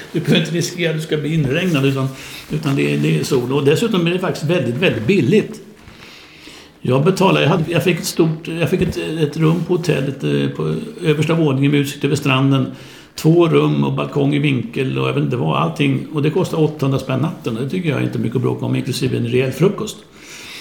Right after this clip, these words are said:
Så att, eh, det var väldigt, väldigt bra. Så där bodde jag ett antal dagar och sen åkte jag därifrån upp i bergen. Jag åkte även söderut,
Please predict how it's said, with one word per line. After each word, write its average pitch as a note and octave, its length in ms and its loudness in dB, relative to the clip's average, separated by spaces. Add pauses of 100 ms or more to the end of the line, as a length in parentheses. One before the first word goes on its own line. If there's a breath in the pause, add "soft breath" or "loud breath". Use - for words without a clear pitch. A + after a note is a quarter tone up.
(340 loud breath)
Så - 160 -4
att, C#3 220 -2
eh, C#3+ 60 6 (340)
det C3 240 -2
var G#3 120 0
väldigt, D#3 320 0
väldigt D3+ 240 0
bra. D#3 220 -2
Så D#3 120 -4
där F3+ 200 2
bodde F3+ 240 4
jag F3+ 280 2
ett E3 140 -4
antal C#3 320 0
dagar B2+ 200 0
och C3 80 -2
sen C#3+ 140 0
åkte F#3 280 0
jag D3 80 2
därifrån D#3+ 400 0
upp C3 120 -2
i B2 40 0
bergen. F3+ 400 0
Jag D#3 120 2
åkte D3+ 220 -2
även B2 280 -2
söderut, D#3+ 600 0